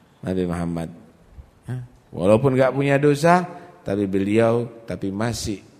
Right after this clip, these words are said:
istighfar kepada Allah. "Wa inni la astaghfirullah fil yaumi wa atubu ilaihi aktsar min sab'ina marrah wa fi riwayah mi'a marrah." Aku masih bertobat dan istighfar kepada Allah setiap hari tujuh puluh,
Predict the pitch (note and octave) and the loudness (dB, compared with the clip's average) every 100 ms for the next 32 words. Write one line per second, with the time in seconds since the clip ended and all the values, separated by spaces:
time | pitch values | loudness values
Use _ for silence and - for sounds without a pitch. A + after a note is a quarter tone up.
0 | _ - F#2+ - G2 - A#2 F#2 E2 E2+ | _ -12 -8 -4 -6 -4 -4 -4 -6 -8
1 | D#2+ F2+ F2+ - - - D#2+ F#2+ A#2 C3+ | -4 -2 -2 -4 -20 -12 -6 -4 -4 -2
2 | D#3+ F3+ - F2 D#2 F#2+ - G2 F#2 F#2+ | -4 -4 -10 -10 -8 -6 -4 -6 -4 -4
3 | F#2 C3+ B2+ G#2 F#2 F2+ A2+ D#3+ E3+ C#3 | 0 -2 -2 -4 -4 0 0 0 -2 -2
4 | G2 G2 C#3+ D3+ C3 A2+ D3 - A#3+ - | -2 -2 -2 0 0 2 0 -2 -6 -4
5 | D#3+ A2+ D2 - - - - F#2 F2 F#2 | -2 -2 -4 -14 -20 -20 -8 -6 0 0
6 | E2 G#2+ A#2+ G#2 G#2 B2 C#3+ D3+ - - | 2 -2 0 0 0 0 0 -2 -4 -20
7 | - A2+ D#2+ G2+ F#2+ F#2+ A#2 C#3 B2+ C3+ | -18 -14 -6 -4 -2 0 2 0 -2 -2
8 | C3 G2 F#2 F2+ E2 D2+ - - - _ | -2 0 0 0 -2 -4 -10 -20 -20 _
9 | - C3 C3 D3 C3 B2+ C3 A#2+ G#2+ G#2 | -6 -4 -4 -6 -4 -4 -4 -2 0 4
10 | A#2 G#2+ C#3 A#2 G#2+ G2+ C#3 C3 B2 G#2+ | 2 2 0 0 -4 -4 -4 -2 -2 -2
11 | G2+ G#2 B2+ B2 C3+ G#2+ F#2 C#3 C3 A2 | -4 -2 -2 -2 -2 -2 0 -2 -2 0
12 | A2+ A2 C3 E3+ - - | 0 0 2 2 -2 -16